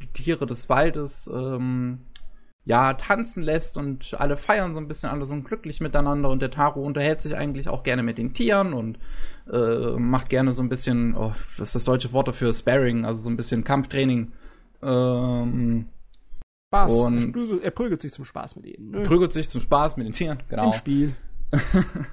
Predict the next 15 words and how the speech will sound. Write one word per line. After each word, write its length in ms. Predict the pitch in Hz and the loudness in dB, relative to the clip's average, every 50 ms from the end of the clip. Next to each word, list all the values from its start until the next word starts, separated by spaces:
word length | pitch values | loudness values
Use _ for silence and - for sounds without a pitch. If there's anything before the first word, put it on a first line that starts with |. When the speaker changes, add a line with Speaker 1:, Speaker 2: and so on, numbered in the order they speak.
| - - - - - - - - - - - | -14 -18 -20 -20 -18 -14 -12 -8 -6 -4 -2
Speaker 1:
Und 920 | - 127 131 135 135 131 131 131 131 127 127 131 131 - - - - - - | 0 2 2 2 2 0 0 0 0 0 -2 -2 -4 -4 -6 -8 -8 -8 -4
ja, 320 | - - 214 208 202 202 190 | 0 2 4 4 4 4 2
alles, 320 | 185 185 185 185 - - | 0 -4 -6 -6 -8 -6
wie 80 | 185 170 | -8 -8
gesagt, 260 | 165 160 160 156 - | -6 -6 -6 -6 -6
alles 200 | 160 165 160 - | -6 -8 -8 -6
erstmal 340 | - 165 160 - 175 170 147 | -6 -8 -6 -6 -8 -8 -8
so 80 | 151 | -8
ein 60 | 151 | -8
bisschen, 420 | 156 170 160 - - 131 127 127 123 | -8 -8 -6 -6 -4 -4 -4 -4 -6
bisschen 320 | 127 139 - - 123 131 | -6 -8 -8 -6 -4 -4
happy 600 | 135 156 196 196 - 175 170 170 160 160 165 160 - | -2 -2 -2 -4 -4 -4 -4 -4 -4 -2 -2 -4 -4
und 520 | - 131 131 131 131 127 123 123 120 - | -2 0 0 2 2 2 0 -2 -4 -2
toll 360 | - 185 170 170 175 175 170 | 0 2 4 4 4 4 2
und 760 | 156 143 127 120 117 117 117 117 117 - - - - - - | 2 0 0 0 0 0 -2 -2 -4 -6 -8 -8 -8 -8 -8